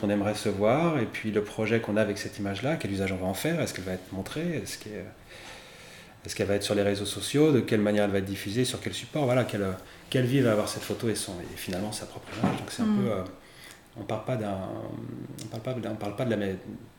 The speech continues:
Speaker 1: de la même chose, on part pas de la même ligne de départ. C'est toujours un petit peu plus délicat, euh, pour, pour la personne qui se fait photographier. Et souvent, moi, j'aide à trancher.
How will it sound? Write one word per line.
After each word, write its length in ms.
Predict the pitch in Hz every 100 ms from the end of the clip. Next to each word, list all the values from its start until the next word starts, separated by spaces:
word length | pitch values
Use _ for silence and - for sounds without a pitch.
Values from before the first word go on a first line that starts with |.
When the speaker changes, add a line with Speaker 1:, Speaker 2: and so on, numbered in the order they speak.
| -
Speaker 1:
de 60 | 110
la 80 | 101
même 200 | 107 104
chose, 300 | - 123 117
on 40 |
part 180 | 92 -
pas 80 | -
de 60 | 113
la 60 | 98
même 220 | 101 107
ligne 160 | 117 117
de 100 | 104
départ. 400 | 101 104 98 92
C'est 180 | -
toujours 220 | - 110 110
un 100 | 101
petit 140 | 101
peu 100 | -
plus 260 | - - 113
délicat, 400 | 110 110 107 107
euh, 280 | 113 104 95 85 -
pour, 100 | 101
pour 300 | 98 - 98 -
la 60 | 98
personne 260 | 101 - 117
qui 80 | -
se 80 |
fait 60 | -
photographier. 580 | - - 101 98 - 95 - - - - - -
Et 60 | 95
souvent, 580 | - 113 131 139 135 - - - - - - - - - - - - - - - - - - - - -
moi, 220 | 120 123
j'aide 200 | 117 120
à 60 | 113
trancher. 520 | - 110 - 123